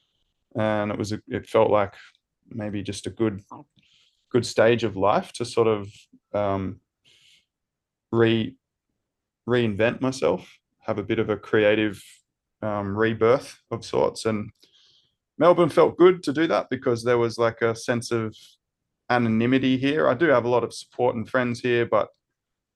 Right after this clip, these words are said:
it's different to Sydney. Everyone knew me in Sydney as Ears. People in the street who I didn't even know would, would say hello to me, like, "Oh, Ears, how you going?" And I,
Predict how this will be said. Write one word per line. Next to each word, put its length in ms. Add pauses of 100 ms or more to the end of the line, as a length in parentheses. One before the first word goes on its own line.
(640)
it's 160
different 420
to 120
Sydney. 580
Everyone 520
knew 140
me 160
in 80
Sydney 360
as 140
Ears. 640
People 320
in 80
the 60
street 340
who 140
I 100
didn't 200
even 280
know 260
would, 220 (920)
would 120
say 220
hello 280
to 60
me, 140
like, 280
"Oh, 180
Ears, 280
how 80
you 140
going?" 340
And 100
I, 80